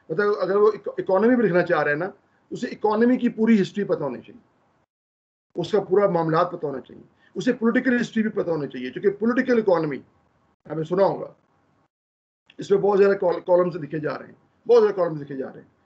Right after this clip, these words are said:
Political economy में। मेरे अपने बहुत से कॉलम्स हैं, The News की website पे जाएं तो political economy पे मेरे बहुत से, ए, कॉलम्स मौजूद हैं,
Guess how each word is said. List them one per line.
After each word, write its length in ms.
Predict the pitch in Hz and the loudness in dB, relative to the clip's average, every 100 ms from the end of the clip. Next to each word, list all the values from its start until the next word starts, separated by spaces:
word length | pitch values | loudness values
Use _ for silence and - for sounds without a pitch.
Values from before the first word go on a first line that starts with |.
| _ _ - | _ _ -6
Political 380 | 196 208 196 190 | -4 -2 2 2
economy 320 | 156 135 135 | 2 -4 -8
में। 80 | 151 | -4
मेरे 160 | 180 | 0
अपने 220 | 190 208 208 | 0 0 -2
बहुत 220 | 185 165 | -2 -4
से 60 | |
कॉलम्स 340 | 175 156 160 165 | -4 -4 -2 -4
हैं, 80 | - | -2
The 100 | 156 | -2
News 300 | 160 185 - | 0 -2 -4
की 80 | 175 | -4
website 360 | 147 - 165 | -4 -4 -6
पे 80 | 165 | -4
जाएं 220 | 147 175 - _ _ _ - | -4 -6 -10 _ _ _ -14
तो 60 | |
political 400 | 165 185 196 196 | -4 0 2 2
economy 360 | 190 165 156 180 | 2 0 0 0
पे 100 | 175 | 0
मेरे 160 | 170 175 | 0 -2
बहुत 340 | 156 208 202 | -2 -4 -2
से, 160 | 180 156 - _ _ _ _ - | -2 -2 -6 _ _ _ _ -2
ए, 380 | 151 147 147 135 | 0 2 2 2
कॉलम्स 340 | 165 165 180 143 | 0 0 0 2
मौजूद 360 | 160 165 190 | 2 2 0
हैं, 180 | 143 - | -2 -10